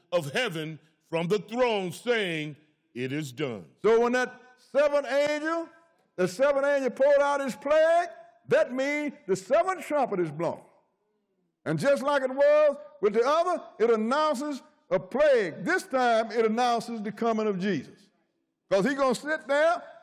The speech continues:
Speaker 2: and he is going to wreak havoc on this whole earth while he's sitting there on his throne in heaven at the right hand of the Father. But the world, world don't know that. But he's gonna be dealing with this earth, sisters and brothers.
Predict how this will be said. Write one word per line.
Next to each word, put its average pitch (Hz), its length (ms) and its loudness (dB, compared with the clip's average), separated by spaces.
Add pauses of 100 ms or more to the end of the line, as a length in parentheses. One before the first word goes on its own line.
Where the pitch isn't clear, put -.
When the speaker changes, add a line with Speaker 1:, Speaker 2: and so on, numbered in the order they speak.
(140)
Speaker 2:
and 185 140 0
he 294 120 2
is 277 160 -2
going 247 380 0
to 233 280 -4 (320)
wreak 262 300 -2
havoc 320 560 0 (300)
on 247 160 -2
this 233 160 -2
whole 370 440 2
earth 202 200 0 (260)
while 233 220 2
he's 247 180 -4
sitting 233 260 -2
there 226 120 0
on 233 140 -2
his 214 120 -2
throne 175 360 -2
in 160 80 -4
heaven 143 240 -2
at 147 80 -6
the 143 80 -10
right 165 180 -4
hand 160 200 -2
of 160 60 -6
the 151 60 -8
Father. 113 320 -12 (880)
But 143 80 -8
the 139 80 -6
world, 180 340 -2 (120)
world 170 240 -2
don't 160 200 -6
know 175 200 -4
that. 127 200 -8 (320)
But 139 120 -2
he's 233 160 -2
gonna 175 160 -2
be 160 240 -8 (280)
dealing 185 280 0
with 165 100 -4
this 185 180 -2
earth, 240 280 0
sisters 127 300 -10
and 107 140 -6
brothers. 107 220 -10